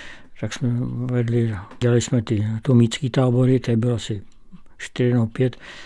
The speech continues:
jednak v Jizerských horách, jednak na Sázavě a v Jižních Čechách. Tehdy už to pomaličku začínalo přituhovat, ale nedalo se to srovnat třeba s dneškem, jak jsou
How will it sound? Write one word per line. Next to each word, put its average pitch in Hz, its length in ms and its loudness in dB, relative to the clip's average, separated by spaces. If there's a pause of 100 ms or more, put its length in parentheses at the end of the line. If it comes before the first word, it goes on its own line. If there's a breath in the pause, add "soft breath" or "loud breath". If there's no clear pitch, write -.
(140)
jednak 123 280 2
v - 20 6
Jizerských 120 440 4
horách, 117 320 4
jednak 117 340 2 (480 loud breath)
na 131 80 2
Sázavě 120 680 0
a 104 40 2
v 107 60 2
Jižních 110 300 2
Čechách. 117 420 -2 (880 loud breath)
Tehdy 135 320 4
už 135 140 2
to 135 140 2 (160)
pomaličku 135 520 2
začínalo 139 380 4
přituhovat, 135 580 4
ale 135 180 6
nedalo 123 340 4
se 147 120 -8
to 139 120 2
srovnat 131 520 0 (380 loud breath)
třeba 139 220 0
s 113 60 0
dneškem, 120 440 4
jak 127 160 2
jsou 135 180 4